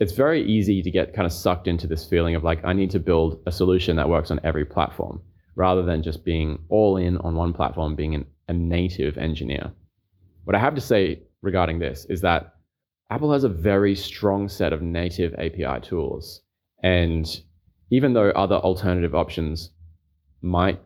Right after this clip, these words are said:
get you where you need to go, it does limit your potential. And I think that that limitation will be there for a very long time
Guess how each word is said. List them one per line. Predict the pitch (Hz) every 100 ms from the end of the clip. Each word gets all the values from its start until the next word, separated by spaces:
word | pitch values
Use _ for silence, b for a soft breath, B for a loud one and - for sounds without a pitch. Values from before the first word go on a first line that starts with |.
| _
get | 104 87
you | 92 92 85 80 - -
where | 85 85
you | 82
need | 80 82
to |
go, | 78 80 90 120 - _ _ _ _ _ _
it | 101
does | 131 185 117
limit | 101 117 82
your | 98
potential. | 87 92 92 87 85 73 78 -
And | 92
I | 92
think | 113 127
that | 107
that | 101 92 - -
limitation | 98 98 90 90 95 123 113
will | 90
be | 90 92
there | 85 78
for | 76 80
a | 80
very | 85 82
long | 78 76
time | 73 76 69 -